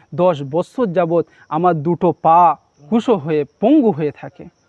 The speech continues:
আমি কলকাতা সহ ডায়মন্ড হারবার এদিক ওদিক সমস্ত ডাক্তার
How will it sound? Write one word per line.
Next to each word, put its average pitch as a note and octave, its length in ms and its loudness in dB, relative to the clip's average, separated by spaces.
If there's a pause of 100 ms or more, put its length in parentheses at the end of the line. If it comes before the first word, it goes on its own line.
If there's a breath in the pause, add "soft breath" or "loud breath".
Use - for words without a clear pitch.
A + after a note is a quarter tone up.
(420 soft breath)
আমি F3+ 240 2
কলকাতা F3+ 500 0
সহ F#3 320 0
ডায়মন্ড F3 400 0
হারবার F3 320 2
এদিক F3 360 -2
ওদিক F3 240 -2
সমস্ত F#3 400 -6
ডাক্তার F#3 420 0